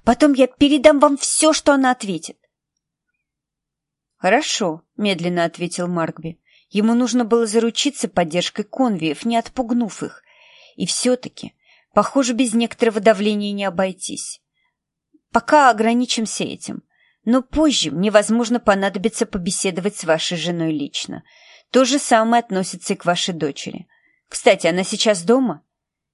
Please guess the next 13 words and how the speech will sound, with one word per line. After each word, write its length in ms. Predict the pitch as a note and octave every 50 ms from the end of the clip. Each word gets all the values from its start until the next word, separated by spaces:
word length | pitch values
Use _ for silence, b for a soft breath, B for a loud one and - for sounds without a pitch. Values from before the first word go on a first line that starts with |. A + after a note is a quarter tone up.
| _ _ _ _ _ _ _
Нет, 800 | - E3 F3 F3 E3+ D#3+ D#3+ E3 E3+ F3 F3 F3+ F#3+ G3 G3 -
ее 260 | G#3+ F#3 F3 G3+ F3+
нет, 320 | F3 F3 E3+ F#3 G#3 F#3+ E3+ D3 - _ _ -
да 80 | G#3
и 200 | G3+ F3 E3+ F3+
вообще... 800 | D3 D3 F#3 F#3+ F#3 F3+ F#3 - - - - - - A3 A#3 A3+ - b b b b b b b b b b b -
И 60 | G#3+
без 240 | F#3+ E3 F#3 - -
того 240 | - G3+ F3+ G3+ G#3+
красное 480 | G#3 - G3 G3+ G3 - - G3+ F#3+ F#3
лицо 260 | G3 F#3 - - G3+
Конвия 460 | - - A3 A3 G3+ F#3+ F#3 F#3+ F3+
побагровело. 800 | - G3 F3+ E3+ G3 E3+ F#3+ G#3+ A3 G3 A3 A#3 G#3 E3+ D3+ D3